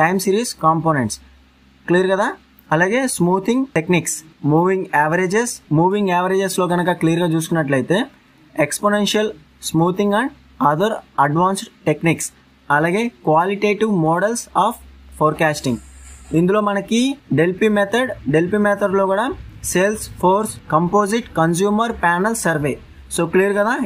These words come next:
ఇది unit two. Next వచ్చేసి unit three కనుక చూసుకున్నట్లయితే computer applications to business forecasting. So క్లియర్గా చూసుకోవచ్చు, ఇది చాలా చిన్న unit అనమాట, ఆ, compare to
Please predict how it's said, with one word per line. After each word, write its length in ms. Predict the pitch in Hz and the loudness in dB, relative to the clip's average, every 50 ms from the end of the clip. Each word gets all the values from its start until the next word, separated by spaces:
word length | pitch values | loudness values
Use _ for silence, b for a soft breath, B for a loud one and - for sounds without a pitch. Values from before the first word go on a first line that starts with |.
| 175 175 | 0 0
ఇది 140 | 170 190 208 202 | 2 2 2 2
unit 260 | 190 185 190 185 180 220 | 2 0 0 0 0 0
two. 60 | 226 220 190 | 0 0 0
Next 220 | 175 175 - - 208 | -2 -2 -2 -2 -4
వచ్చేసి 280 | 202 - 208 190 - 208 196 | -2 -2 -2 -2 0 0 0
unit 240 | 190 185 185 175 160 180 | 0 0 -2 -2 0 0
three 100 | 190 190 196 | 2 2 2
కనుక 160 | 196 190 196 196 196 | 2 0 -2 -2 -2
చూసుకున్నట్లయితే 640 | 185 185 180 - 190 190 175 156 165 165 165 196 220 247 262 B B B B B - - | -2 -2 -2 -2 -2 -2 0 0 0 0 0 0 0 -2 -2 B B B B B -4 -2
computer 340 | 170 175 185 208 226 226 226 214 | 0 0 0 0 0 0 0 0
applications 600 | 208 - 220 208 220 214 214 208 - 214 214 208 - - - - - - - | 0 0 -2 0 2 2 0 0 0 -2 -2 -2 -4 -8 -12 -18 -6 0 2
to 80 | 180 190 208 247 269 - - 135 151 | 4 4 2 0 -4 -4 0 0 2
business 340 | 160 156 180 202 233 254 - - - - - | 2 2 0 0 -2 -2 -4 -8 -6 0 2
forecasting. 580 | 165 175 185 202 185 175 160 - 160 135 117 - - - - - - - - - - - - - - - | 2 2 2 2 0 0 -2 -2 -4 -4 -4 -6 -10 -18 -20 -20 -20 -20 -20 -20 -20 -20 -20 -16 -6 -4
So 60 | 175 165 165 | -2 0 2
క్లియర్గా 280 | 180 185 196 208 208 196 202 | 2 2 2 2 0 0 -2
చూసుకోవచ్చు, 360 | 196 190 - 196 190 185 208 240 | -2 -2 -2 -2 -2 0 0 -2
ఇది 100 | 226 - - | -2 -2 -2
చాలా 140 | 180 175 180 175 - | 0 0 -2 -2 -2
చిన్న 160 | 180 180 185 190 | 0 0 0 0
unit 240 | 190 185 180 170 165 170 | 0 0 0 -2 -2 0
అనమాట, 300 | 165 165 160 156 151 190 214 247 370 294 190 - - - - - 160 | 0 0 0 0 0 -2 -2 -2 -4 -6 -8 -10 -14 -8 -2 0 2
ఆ, 20 | 156 156 156 156 156 160 - - - - | 2 2 2 0 -2 -4 -6 -8 -6 -2
compare 400 | 156 160 160 160 190 185 190 185 175 | -2 -2 0 0 0 0 0 0 0
to 80 | 208 226 | 0 -2